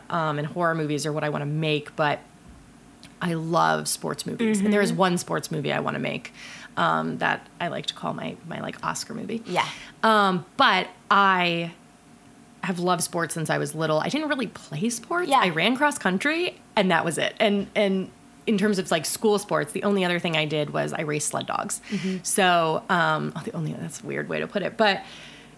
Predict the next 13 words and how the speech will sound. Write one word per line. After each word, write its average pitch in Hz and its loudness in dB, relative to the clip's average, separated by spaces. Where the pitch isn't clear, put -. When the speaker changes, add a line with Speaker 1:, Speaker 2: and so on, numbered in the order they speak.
Speaker 1:
I 190 2
grew 170 0
up 165 -2
with 190 -4
a - -14
bunch 202 0
of 185 -2
Huskies 247 2
and, 175 2
and, 175 -2
but 254 2
otherwise, 240 4
like, 175 2